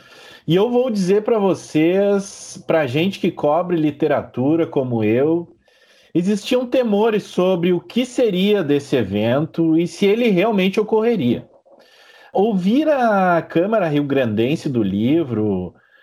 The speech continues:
eh, dizer o que vem por aí este ano, admito,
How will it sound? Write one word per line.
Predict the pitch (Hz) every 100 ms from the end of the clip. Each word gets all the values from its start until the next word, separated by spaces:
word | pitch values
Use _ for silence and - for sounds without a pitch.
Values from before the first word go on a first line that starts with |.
| _
eh, | - 104 107 107
dizer | 113 143 117 117 165 202 -
o | - 135
que | - 180
vem | 135 117 165 214
por | 180
aí | 151 120 127 135
este | 127 - -
ano, | 107 131 156 147
admito, | 139 147 170 160 190 190 214 208 208